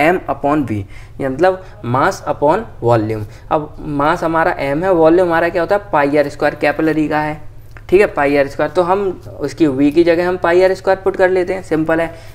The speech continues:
ये हमने यहाँ पे लिख रहा है। अब हम क्या करेंगे, इसको cross multiply में कर सकते हैं, तो हम M की value निकालेंगे, तो इसको हम right side पे जब भेजेंगे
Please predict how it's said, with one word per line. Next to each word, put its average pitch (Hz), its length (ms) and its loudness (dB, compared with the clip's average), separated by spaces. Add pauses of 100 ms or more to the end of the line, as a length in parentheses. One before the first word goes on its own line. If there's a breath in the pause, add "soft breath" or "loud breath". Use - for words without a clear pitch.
(120)
ये 151 80 4
हमने 160 180 2
यहाँ 156 180 0
पे 160 100 -2
लिख 156 160 0
रहा 147 100 2
है। - 380 -14
अब 180 120 0
हम 160 220 -4
क्या 185 160 2
करेंगे, 160 320 0
इसको 185 480 2
cross 156 360 2
multiply 175 440 0
में 180 120 -2
कर 175 120 0
सकते 175 260 -4
हैं, 185 80 -2
तो 185 80 2
हम 190 240 -4 (100)
M 156 180 0
की 180 100 4
value 180 240 4
निकालेंगे, 160 380 -2
तो 185 180 -2
इसको 180 340 -2
हम 208 160 -2 (320 loud breath)
right 143 320 0
side 165 240 -4
पे 170 80 0
जब 165 140 0
भेजेंगे 139 520 -2